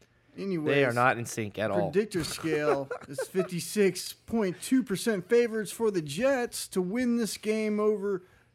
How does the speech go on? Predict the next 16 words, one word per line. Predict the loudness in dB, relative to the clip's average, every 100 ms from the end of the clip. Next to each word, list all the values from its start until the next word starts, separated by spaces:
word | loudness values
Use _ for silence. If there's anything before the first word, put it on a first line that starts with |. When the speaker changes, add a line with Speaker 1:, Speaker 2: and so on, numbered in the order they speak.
| _ _
Speaker 1:
the | -18
forty-three | -8 -2 -2 -2 -4 -4
point | -2 -4 -2
five | -2 -2 -2
percent | -6 -6 -4 -6 -8 -10
towards | -6 -6 -6 -8
the |
New | -6 -6
York | -6 -8
Giants. | -8 -6 -6 -8 -10 _ _ _ _ -20 -20 _ _ _ _ -2
Over | 0 4
under | 4 4 0
is | 0
forty-four | 4 4 4 2 2
point | 2 0 0 -2
five, | -2 0 2 0 0 -2 -8